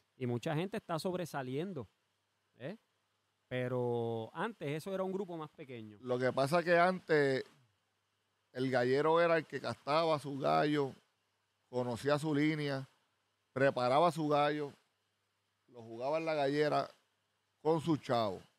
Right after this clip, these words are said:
Speaker 2: Ahora hay muchos galleros que nunca han visto una gallina culeca en su casa. Tú le llevas diez pollos, te coge cinco,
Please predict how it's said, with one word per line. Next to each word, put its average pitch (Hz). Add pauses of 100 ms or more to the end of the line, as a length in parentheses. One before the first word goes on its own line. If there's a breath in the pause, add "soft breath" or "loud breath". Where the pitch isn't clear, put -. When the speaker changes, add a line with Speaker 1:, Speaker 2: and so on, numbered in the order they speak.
(640)
Speaker 2:
Ahora 147
hay 151
muchos 156
galleros 156
que 127 (600)
nunca 160
han 165
visto 170
una 156
gallina 156
culeca 147
en 139
su 135
casa. 123 (680)
Tú 135
le 151
llevas 165
diez 160
pollos, 170
te 151
coge 156
cinco, 156